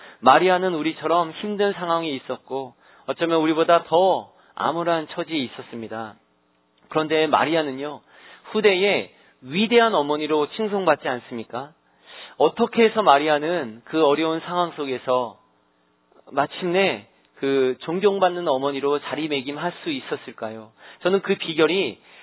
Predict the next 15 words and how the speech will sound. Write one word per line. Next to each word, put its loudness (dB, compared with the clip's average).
하나의 4
사건에서, -2
어, -2
비롯된다고 -2
생각합니다. -4
바로 4
마리아가 4
아이를 2
임신할 0
때의 0
그때입니다. -6
그때 2
십 -4
대 2
중반에, 2